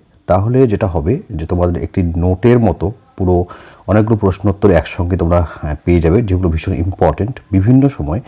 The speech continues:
এগুলো আইসিডিএসেও যেমন জিজ্ঞেস করা হয়েছিল, ঠিক তেমনই অন্যান্য চাকরির পরীক্ষাতেও এই ইম্পর্টেন্ট কোশ্চেনগুলো জিজ্ঞেস করা হয়েছিল। যারা চ্যানেলটিকে সাবস্ক্রাইব করোনি, অবশ্যই সাবস্ক্রাইব করবে, আর যারা সাবস্ক্রাইব করেছো তাদের সকলকে অসংখ্য ধন্যবাদ। তো ছেচল্লিশ নম্বর কোশ্চেনটি হলো,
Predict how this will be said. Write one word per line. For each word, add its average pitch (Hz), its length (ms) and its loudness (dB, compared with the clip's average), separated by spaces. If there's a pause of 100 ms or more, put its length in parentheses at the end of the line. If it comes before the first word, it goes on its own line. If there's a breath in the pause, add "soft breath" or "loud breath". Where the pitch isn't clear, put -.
(340 loud breath)
এগুলো 85 180 2
আইসিডিএসেও 95 580 2
যেমন 95 200 2
জিজ্ঞেস 82 280 -2
করা 71 180 -2
হয়েছিল, 69 220 -6 (160)
ঠিক 120 200 -2
তেমনই 104 340 4
অন্যান্য 95 320 2
চাকরির 90 340 -2
পরীক্ষাতেও 90 420 -2 (100)
এই 85 280 0 (140)
ইম্পর্টেন্ট 98 480 -2
কোশ্চেনগুলো 101 360 0
জিজ্ঞেস 78 300 -2
করা - 220 -8
হয়েছিল। 78 260 -8 (600 loud breath)
যারা 104 160 4
চ্যানেলটিকে 123 340 2
সাবস্ক্রাইব 123 380 2
করোনি, 135 300 2
অবশ্যই 87 240 -4
সাবস্ক্রাইব 92 520 0
করবে, 123 380 2
আর 73 560 -2
যারা 80 180 0
সাবস্ক্রাইব - 520 -2
করেছো - 380 -10 (260)
তাদের 73 180 -6
সকলকে - 380 -4
অসংখ্য 82 300 -4
ধন্যবাদ। 147 360 -2 (680 loud breath)
তো - 240 2 (100)
ছেচল্লিশ 131 680 2
নম্বর 85 280 2
কোশ্চেনটি 95 520 -4
হলো, 85 340 -2